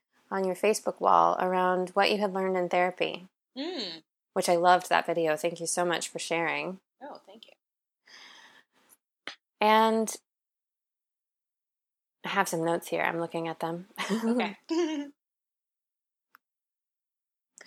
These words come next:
Speaker 1: I guess the question I wanna ask is,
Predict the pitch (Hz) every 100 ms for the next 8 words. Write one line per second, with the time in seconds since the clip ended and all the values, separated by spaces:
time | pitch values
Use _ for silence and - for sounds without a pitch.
0 | - - - _ _ _ _ _ _ _
1 | _ _ _ _ _ _ _ - 254 320
2 | - 320 269 262 269 247 233 226 214 208
3 | 214 220 208 196 -